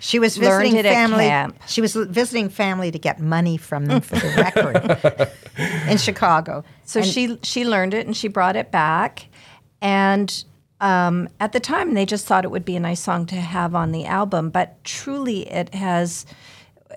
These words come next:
Speaker 2: if you hear it now, the only reason you know it is because Sharon, Lois, and Bram
Speaker 3: Definitely.
Speaker 2: introduced
Speaker 1: Recorded it.
Speaker 2: it and
Speaker 1: Absolutely.
Speaker 2: recorded
Speaker 1: Yeah.
Speaker 2: it.
Speaker 1: Yeah.
Speaker 2: And the, and the manner in which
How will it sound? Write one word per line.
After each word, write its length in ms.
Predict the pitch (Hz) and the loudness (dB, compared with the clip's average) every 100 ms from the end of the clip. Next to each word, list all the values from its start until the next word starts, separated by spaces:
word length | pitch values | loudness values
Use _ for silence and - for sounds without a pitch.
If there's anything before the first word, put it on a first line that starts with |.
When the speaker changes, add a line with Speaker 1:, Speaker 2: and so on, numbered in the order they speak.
| _ | _
Speaker 2:
if 220 | 202 208 | -4 -2
you 120 | 294 302 | -2 -2
hear 280 | - 277 | 0 2
it 140 | 247 - | 2 2
now, 460 | 156 139 135 185 - _ _ | 0 0 -2 -6 -12 _ _
the 120 | 226 220 | 0 2
only 220 | 262 277 | 2 2
reason 440 | 233 233 226 196 180 | 0 -2 -2 -2 0
you 140 | 170 | 0
know 260 | 160 151 143 | 0 0 -2
it 160 | 139 - | -4 -6
is 200 | 156 160 | -6 -6
because 400 | 170 170 175 151 | -10 -6 -6 -4
Sharon, 420 | - 165 160 165 | -2 -2 -2 -2
Lois, 320 | 147 151 - | -2 -4 -6
and 140 | 156 147 | -6 -4
Bram 360 | 131 135 139 | -4 -4 -6
Speaker 3:
Definitely. 440 | - 147 139 127 185 | -4 -4 -2 0 2
Speaker 2:
introduced 580 | 185 147 180 147 156 127 | 0 0 0 0 0 -4
Speaker 1:
Recorded 0 | |
it. 140 | - | -4
Speaker 2:
it 180 | 151 - | -6 -4
and 120 | 165 | -6
Speaker 1:
Absolutely. 280 | 165 165 165 | -2 -2 0
Speaker 2:
recorded 340 | 165 170 190 220 | 2 0 -2 -2
Speaker 1:
Yeah. 100 | 269 | -2
Speaker 2:
it. 100 | 170 | -2
Speaker 1:
Yeah. 220 | 160 175 | -2 0
Speaker 2:
And 140 | 180 165 | 2 0
the, 260 | - - | -4 -2
and 220 | 175 170 | 0 2
the 60 | 165 | 2
manner 420 | 165 165 196 185 | 2 2 2 0
in 180 | 170 160 | 0 0
which 320 | 160 - - | -4 -4 -8